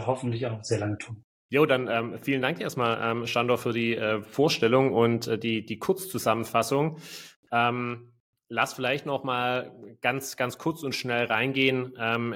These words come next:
Speaker 2: technischer Background. Ähm, jetzt sind ja doch ziemlich viele Freelancer, ähm, mit, mit, äh, unterschiedlichen Skills und Qualitäten und Fähigkeiten unterwegs. Ähm, gib da doch vielleicht einmal noch einen kurzen Abriss rein.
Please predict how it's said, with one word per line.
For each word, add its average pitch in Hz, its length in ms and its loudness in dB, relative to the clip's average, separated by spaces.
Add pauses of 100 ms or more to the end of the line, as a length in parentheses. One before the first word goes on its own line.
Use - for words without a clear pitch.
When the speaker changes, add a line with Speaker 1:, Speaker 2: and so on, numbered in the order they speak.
Speaker 2:
technischer 147 460 -2
Background. 101 680 0
Ähm, 107 300 0
jetzt 113 180 -2
sind 143 140 0
ja 127 80 4
doch 131 160 2
ziemlich 170 460 4
viele 151 260 0
Freelancer, 110 920 2
ähm, 110 280 -2
mit, - 360 0
mit, 113 260 -2
äh, 107 140 4
unterschiedlichen 117 640 2
Skills 123 360 0
und 113 100 -10
Qualitäten 113 520 0
und 107 80 -6
Fähigkeiten 117 540 0
unterwegs. 107 440 -2 (540)
Ähm, 117 400 -2
gib 131 140 -10
da 120 100 4
doch 147 100 0
vielleicht 123 200 -4
einmal 113 180 -4
noch 117 220 -6
einen 117 280 -4
kurzen 147 300 -2
Abriss - 460 -4
rein. 117 320 2